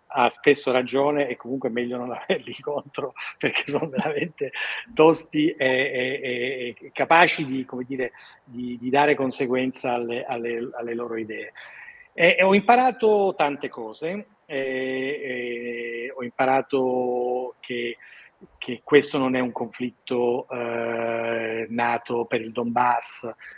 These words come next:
o per la Crimea o per, o perché, eh, perché la nato ha fatto qualcosa o perché Biden, o perché è un conflitto plurisecolare, come appunto abbiamo,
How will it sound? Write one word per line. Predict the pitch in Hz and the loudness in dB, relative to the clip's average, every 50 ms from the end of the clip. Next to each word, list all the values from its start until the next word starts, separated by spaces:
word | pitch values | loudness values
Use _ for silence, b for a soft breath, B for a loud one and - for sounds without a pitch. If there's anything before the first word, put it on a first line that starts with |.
| B B | B B
o | - 117 117 113 | -4 -2 -2 -2
per | - - 120 117 110 107 | -2 0 -2 0 0 0
la | 117 117 117 113 113 113 | 0 0 2 2 0 -2
Crimea | 113 - 120 117 120 120 120 120 120 120 120 117 117 113 117 113 B B B B B _ | -2 -2 -2 -2 0 0 0 0 0 2 2 2 2 0 0 -4 B B B B B _
o | - 123 117 113 | -4 -4 -4 -2
per, | - 123 117 107 107 117 120 117 117 117 127 | -2 -2 -2 -2 0 0 2 2 2 2 0
o | 123 117 | 0 -2
perché, | 117 - 113 107 - - 120 113 113 113 113 113 110 110 B B B B B B - | 0 0 -2 -2 -2 0 0 0 2 0 0 -2 -2 -4 B B B B B B -10
eh, | 139 120 117 117 113 113 113 113 113 113 113 113 113 113 113 113 110 110 110 110 110 110 110 110 110 110 110 110 110 110 113 113 107 | -8 -6 -4 -4 -4 -2 -2 -2 0 0 0 -2 -2 -2 -2 -2 -2 -2 -2 -2 -2 -2 -4 -4 -2 -2 -2 -2 -2 -2 -2 -2 0
perché | 104 127 - - 131 | 0 -2 0 2 2
la | 123 117 | 2 4
nato | 117 120 120 120 120 - - 120 | 4 4 6 4 4 4 2 0
ha | |
fatto | - - 131 123 - - 110 | 0 0 -2 -2 -2 -4 -4
qualcosa | - 117 110 - - 135 131 127 127 123 - 120 | -4 -4 -4 0 2 4 6 6 6 6 2 -2
o | 113 | -6
perché | - - 123 - - 117 - | -6 -6 -8 -6 -6 -4 2
Biden, | - 123 131 131 127 127 123 120 127 120 117 117 | 6 6 6 6 6 4 2 0 -2 -4 -4 -6
o | 117 | -8
perché | - - 123 - - 123 117 B B B B B B B | -8 -8 -8 -6 -6 -6 -6 B B B B B B B
è | - 135 | 2 4
un | 127 127 127 | 4 4 4
conflitto | - 131 123 - - 147 135 143 - 131 117 | 2 0 -2 0 0 -2 0 2 2 2 2
plurisecolare, | - - 147 147 139 127 123 - - 120 113 123 127 127 123 120 113 113 | 4 6 6 6 6 6 2 0 -2 0 2 4 4 6 4 4 2 0
come | 101 110 113 | -2 -4 -8
appunto | 107 _ - 120 117 - | -10 _ -10 -10 -8 -8
abbiamo, | 110 107 120 117 117 117 117 113 113 113 113 | -8 -6 -6 -6 -6 -6 -6 -8 -8 -10 -10